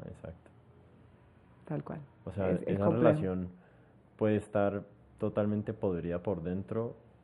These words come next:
Speaker 1: y solo seguirían, bueno, la gente también hace eso, ¿no?
Speaker 2: De acuerdo.
Speaker 1: <laughs> La gente que no es famosa, pero una cosa es diez millones de personas y otra cosa es como la familia y
Speaker 2: De acuerdo.
Speaker 1: y un par de amigos.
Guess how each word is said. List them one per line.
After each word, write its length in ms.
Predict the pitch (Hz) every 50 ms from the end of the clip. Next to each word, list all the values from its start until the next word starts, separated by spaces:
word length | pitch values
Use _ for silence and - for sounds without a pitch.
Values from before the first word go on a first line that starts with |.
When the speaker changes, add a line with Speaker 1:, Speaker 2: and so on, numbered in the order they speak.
| - -
Speaker 1:
y 280 | - 92 90 87 82 85 -
solo 200 | - 85 80 85
seguirían, 800 | 85 104 104 98 92 82 76 76 78 78 80 85 87 87 90 92 92 - - - - - - _ _ _ _ _ - - _ _ _ -
bueno, 200 | - 135 127 107 92 - - -
la 100 | - 95
gente 200 | 92 90 87 -
también 340 | - - 98 87 71 76 80
hace 240 | 82 - - - -
eso, 140 | - - -
¿no? 140 | - - - - - - - - - - - - - - - - _ -
Speaker 2:
De 80 | - 190
acuerdo. 320 | 175 - - 170 160 156
Speaker 1:
<laughs> 100 | - -
La 60 | 139 113
gente 220 | - 117 107 117
que 100 | 113 123
no 100 | 110 107
es 60 | 101 87
famosa, 400 | 87 95 95 98 98 95 101 92
pero 280 | - 95 90 90 80 - - - - - - - _ -
una 140 | 101 107
cosa 220 | 101 107 104 104 104
es 120 | 104 101 101
diez 200 | 107 110 104 104
millones 340 | 104 104 98 104 101 101 101
de 100 | 101 101
personas 480 | 85 92 87 85 90 90 92 95 98
y 40 | 95
otra 260 | 92 90 95 95 90
cosa 260 | 90 92 90 87 90 90
es 140 | 92 92 -
como 360 | - - 95 92 87 82 85 85 - - - - - _ _ _ _ -
la 100 | 90 92
familia 580 | 87 - 80 76 76 80 85 87 82 90 90 85 82
y 260 | 82 82 82 90 92 - - _ _ _ _ _ _ _ _ _ _ _ -
Speaker 2:
De 80 | 170
acuerdo. 340 | 160 - - 160 151 147 - 160 -
Speaker 1:
y 40 | 87
un 120 | 85 85 87
par 200 | - 87 85 87
de 80 | 87
amigos. 320 | 85 85 85 82 82 -